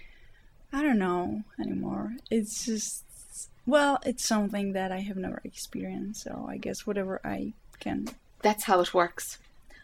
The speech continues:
Speaker 2: If you don't experience it, it generally isn't true. Or if somebody very close to you experiences it, you can take it that, then it might be true. Is there anything to be gained by getting new beliefs?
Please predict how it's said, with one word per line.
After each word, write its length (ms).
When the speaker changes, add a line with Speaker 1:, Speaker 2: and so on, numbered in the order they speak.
Speaker 2:
If 140
you 80
don't 220
experience 640
it, 120
it 140
generally 480
isn't 220
true. 280
Or 140
if 80
somebody 280
very 220
close 520
to 140
you 140
experiences 880
it, 140
you 160
can 340
take 400
it 160
that, 180
then 140
it 80
might 160
be 60
true. 260
Is 120
there 100
anything 340
to 100
be 120
gained 380
by 140
getting 340
new 160
beliefs? 480